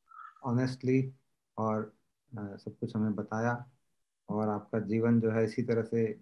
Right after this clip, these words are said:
गुरु जी की, अ, प्रेरणा से आगे बढ़ता रहे, भजन में आप आगे अलग-अलग अनुभव करते रहो,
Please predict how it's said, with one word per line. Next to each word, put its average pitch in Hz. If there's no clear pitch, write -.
गुरु 104
जी 107
की, 110
अ, 107
प्रेरणा 117
से 120
आगे 110
बढ़ता 107
रहे, 117
भजन 107
में 117
आप 110
आगे 107
अलग-अलग 117
अनुभव 113
करते 120
रहो, 120